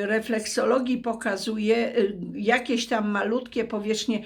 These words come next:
Ta powierzchnia jest zdecydowanie większa, ale tak będziemy rozpracowywać sami sobie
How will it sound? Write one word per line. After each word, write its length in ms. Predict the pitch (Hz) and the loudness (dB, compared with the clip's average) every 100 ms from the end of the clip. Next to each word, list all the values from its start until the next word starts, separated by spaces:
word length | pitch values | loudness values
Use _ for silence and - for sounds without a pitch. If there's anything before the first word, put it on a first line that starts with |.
| - - | -8 -8
Ta 120 | - | -2
powierzchnia 600 | 277 277 233 262 - 269 | 0 2 2 0 0 2
jest 240 | 240 226 196 | 4 2 0
zdecydowanie 800 | 185 202 - 175 185 202 226 220 | -4 -6 -6 -4 -2 2 2 2
większa, 400 | 220 214 202 214 | 2 0 0 2
ale 280 | 196 214 208 | 2 2 0
tak 320 | 254 277 294 | 0 0 2
będziemy 440 | 269 233 233 233 | 2 4 4 4
rozpracowywać 1000 | 226 214 - 196 202 220 214 208 226 226 | 4 -2 -6 -8 -4 -4 -4 -2 -2 -2
sami 320 | - 214 214 | 0 0 0
sobie 380 | - 214 196 196 | -2 -4 -2 -6